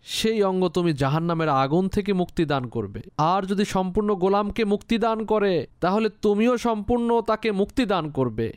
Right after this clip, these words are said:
সুতরাং হে আল্লাহ, যে ব্যক্তি গোলামকে মুক্তি দান করে,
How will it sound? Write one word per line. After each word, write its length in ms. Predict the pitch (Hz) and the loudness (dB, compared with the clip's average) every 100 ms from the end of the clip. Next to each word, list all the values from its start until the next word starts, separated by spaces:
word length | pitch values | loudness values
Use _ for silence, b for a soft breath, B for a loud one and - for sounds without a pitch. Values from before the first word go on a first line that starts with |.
| - | -14
সুতরাং 380 | - 151 151 151 | -6 -4 -2 0
হে 200 | 143 156 | 0 0
আল্লাহ, 680 | 147 131 131 147 170 175 143 - _ 135 | 2 2 2 2 2 2 -2 -8 _ -4
যে 160 | 143 | 0
ব্যক্তি 360 | 165 185 - 160 | 0 0 -2 0
গোলামকে 560 | 135 165 185 226 262 | 2 2 2 0 0
মুক্তি 320 | 214 202 - 202 | 0 0 0 0
দান 260 | 170 147 | 0 -2
করে, 340 | 139 127 120 | -2 0 -2